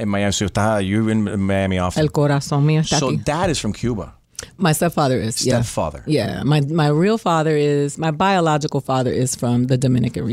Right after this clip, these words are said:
Speaker 1: the
Speaker 2: Republic.
Speaker 1: Dominican Republic.
Speaker 2: Yeah,
Speaker 1: And
Speaker 2: so.
Speaker 1: the Puerto Rican blood in you is
Speaker 2: It's my
Speaker 1: from
Speaker 2: mom.
Speaker 1: De mami.
Speaker 2: So I, I single-handedly represent the entire Spanish-speaking Caribbean.
Speaker 1: That's you.
Speaker 2: Yes.
Speaker 1: Eres la Nación Unida, es en pata.
Speaker 2: <laughs>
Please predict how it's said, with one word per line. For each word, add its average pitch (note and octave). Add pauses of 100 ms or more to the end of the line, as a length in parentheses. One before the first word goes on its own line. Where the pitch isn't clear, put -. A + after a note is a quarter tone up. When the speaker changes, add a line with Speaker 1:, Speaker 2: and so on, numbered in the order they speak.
Speaker 1:
the F#2
Speaker 2:
Republic. F2+
Speaker 1:
Dominican F#2
Republic. E2
Speaker 2:
Yeah, -
Speaker 1:
And -
Speaker 2:
so. G#2
Speaker 1:
the C3+
Puerto A#2
Rican B2
blood A#2
in B2
you B2
is E3
Speaker 2:
It's D3+
my D3+
Speaker 1:
from D3+
Speaker 2:
mom. D3
Speaker 1:
De C3
mami. A#2+
Speaker 2:
So G#3
I, A3+
I A#3
single-handedly A3+
represent E3+
the D#3
entire D#3
Spanish-speaking D3
Caribbean. C#3+
Speaker 1:
That's A#2
you. C3
Speaker 2:
Yes. D3+
Speaker 1:
Eres B2
la C#3+
Nación A#2
Unida, C#3
es A2+
en A#2
pata. G2 (160)
Speaker 2:
<laughs> C#4+